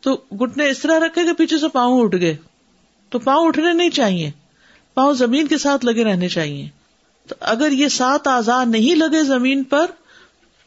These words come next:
تو سجدہ نہیں ہوگا، سجدہ نہیں ہوا تو نماز نہیں ہوگی، یہ یاد رکھیے، یہ بہت اہم بات ہے، یہ نماز کا اہم ترین حصہ ہے۔ چہرے کو اچھی طرح زمین پر ٹکانا۔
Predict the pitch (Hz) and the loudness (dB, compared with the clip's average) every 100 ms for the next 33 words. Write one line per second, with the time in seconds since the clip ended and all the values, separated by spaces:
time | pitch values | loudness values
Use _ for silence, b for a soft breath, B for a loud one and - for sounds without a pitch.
0 | _ _ 285 277 240 202 208 269 269 214 | _ _ -2 0 -2 -2 -2 0 2 2
1 | 196 302 254 196 170 180 190 B B B | 2 2 2 2 2 -2 -4 B B B
2 | - 247 220 220 269 214 226 269 320 285 | -4 -4 -2 -2 0 2 2 2 4 2
3 | 302 302 233 214 214 226 214 214 220 277 | 2 0 0 2 2 0 0 2 4 4
4 | 226 175 147 147 _ _ _ _ _ _ | 4 2 -2 -10 _ _ _ _ _ _
5 | 247 254 220 196 175 170 - 143 - _ | 0 2 2 0 -2 -4 -8 -10 -12 _
6 | _ _ _ 233 254 330 330 285 311 247 | _ _ _ -2 0 0 0 0 0 0
7 | 180 151 156 147 B B B 240 240 254 | -2 -2 -6 -8 B B B 0 2 2
8 | 277 - 262 254 294 277 285 330 269 196 | 0 0 0 0 -2 0 2 2 2 0
9 | - 160 135 143 _ _ _ _ _ _ | -2 -4 -6 -12 _ _ _ _ _ _
10 | _ - 320 330 381 359 349 294 - - | _ -2 2 2 2 0 0 -2 -4 -2
11 | 349 370 370 294 233 240 240 233 220 208 | 0 2 2 2 2 4 2 2 0 0
12 | 180 165 151 | -2 -2 -2